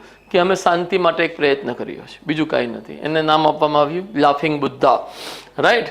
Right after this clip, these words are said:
મુસ્કુરાતા હુઆ બુદ્ધ. તો એ, એ અહીંયા જે હું યુ એસ એસ આર શબ્દ બોલ્યો તમારી સમક્ષ કે યુ એસ એસ આરની આપણે મદદ લીધી, રશિયાની મદદ લીધી, શા માટે લીધી?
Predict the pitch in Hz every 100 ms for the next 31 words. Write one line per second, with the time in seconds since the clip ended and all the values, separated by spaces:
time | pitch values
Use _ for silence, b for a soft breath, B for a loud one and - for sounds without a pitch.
0 | - B B B - 156 - 170 165 160
1 | 147 139 135 - - 120 B B B B
2 | - 269 262 233 269 294 - 240 233 269
3 | 254 254 277 269 - - 175 226 254 254
4 | 226 254 254 254 262 254 240 196 240 220
5 | 233 233 202 190 175 160 156 147 143 -
6 | 202 220 247 240 226 233 208 214 208 208
7 | 190 190 185 175 170 175 - 185 175 151
8 | 151 143 135 127 - B B - 262 277
9 | 214 202 156 139